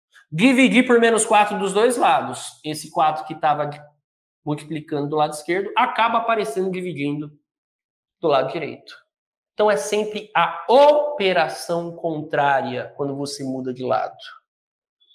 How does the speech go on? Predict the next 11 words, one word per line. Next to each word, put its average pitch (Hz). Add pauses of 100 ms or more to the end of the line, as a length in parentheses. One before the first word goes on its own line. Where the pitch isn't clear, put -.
Não 160
é 185
sinal 147
contrário. 135 (480)
Estamos 330
claros? 320
Vocês 233
entenderam 240
ou 311
não? 127
Entendeu? 190